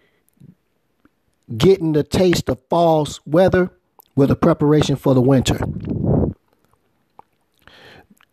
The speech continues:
Don't rush because you're cold, bitch.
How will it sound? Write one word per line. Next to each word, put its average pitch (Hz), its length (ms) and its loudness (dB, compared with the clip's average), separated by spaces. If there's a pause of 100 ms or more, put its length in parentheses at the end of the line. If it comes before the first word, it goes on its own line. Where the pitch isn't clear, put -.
(240)
Don't 262 340 2
rush 214 580 0 (220)
because 165 420 0
you're 143 120 0
cold, 190 520 0
bitch. - 460 -6